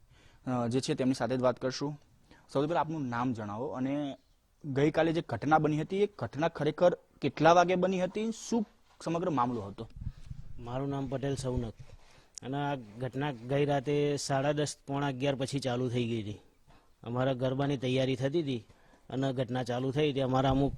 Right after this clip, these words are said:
Speaker 2: છોકરાઓ જોવા ગયા કે શું તકલીફ છે, ક્યાં શું થાય છે. તેના હિસાબે પછી બધા બહેરાઓના જે લેડીઝો હતા એમના બધા ઘરે કાઢી નાખ્યા. પથ્થર મારો થયો એટલે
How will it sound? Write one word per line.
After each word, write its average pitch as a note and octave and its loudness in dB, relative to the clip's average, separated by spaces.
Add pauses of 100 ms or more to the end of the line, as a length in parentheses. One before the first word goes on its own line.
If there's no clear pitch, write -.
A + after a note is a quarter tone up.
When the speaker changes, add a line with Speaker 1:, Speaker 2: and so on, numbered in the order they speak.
(160)
Speaker 2:
છોકરાઓ C#3 4 (420)
જોવા D3 8
ગયા D#3 8
કે C3 0
શું C#3+ 2
તકલીફ B2+ 2
છે, B2+ 2 (760)
ક્યાં C#3+ 4
શું C3+ 4
થાય A#2+ 2
છે. G2 -6 (680)
તેના C3 4
હિસાબે C#3+ 6 (560)
પછી C#3+ 4 (600)
બધા C#3+ 4
બહેરાઓના C#3+ 6
જે D3 4
લેડીઝો C#3+ 4 (180)
હતા D#3 6
એમના C#3+ 8
બધા C#3+ 6
ઘરે C#3+ 8
કાઢી C3+ 8
નાખ્યા. B2+ 2 (100)
પથ્થર C#3 4
મારો C3 6
થયો B2 4
એટલે B2+ 2